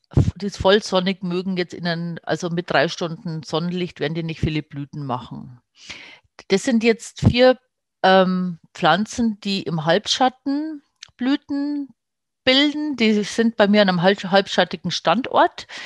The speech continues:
Und zwar ist das links oben die Frühlingsblatterbse, die blüht im April. Das ist ein total tolles Pink. Dann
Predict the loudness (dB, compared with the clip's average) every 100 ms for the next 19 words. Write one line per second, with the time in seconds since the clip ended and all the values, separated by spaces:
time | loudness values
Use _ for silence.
0 | -16 -18 -18 -20 -12 -10 -2 4 4 4
1 | 0 0 2 0 0 0 2 0 -2 -2
2 | 0 -2 -6 0 2 2 0 0 0 -4
3 | -4 -4 -4 -4 -4 -6 -6 -4 -4 0
4 | 4 4 2 0 -4 -6 -8 -8 -12 -10
5 | 0 4 4 2 -2 -4 0 2 0 -2
6 | -14 -2 0 0 -6 -14 -16 _ _ 0
7 | 2 0